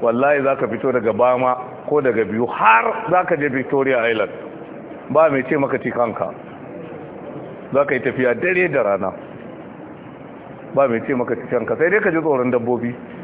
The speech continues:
Saboda ana zaune lafiya. To, wannan zamani annabi ya, da ya ambace shi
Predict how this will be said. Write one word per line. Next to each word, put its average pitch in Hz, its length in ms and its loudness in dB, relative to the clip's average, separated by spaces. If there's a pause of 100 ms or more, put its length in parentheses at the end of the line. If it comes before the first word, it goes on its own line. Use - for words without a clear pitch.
(1160)
Saboda 117 420 0 (180)
ana 151 180 2
zaune 110 260 2
lafiya. 135 360 2 (3000)
To, 110 120 -2
wannan 120 380 2
zamani 113 520 2 (640)
annabi 117 360 0
ya, 113 200 4
da 107 120 0
ya 117 220 2
ambace 117 420 0
shi 117 100 -4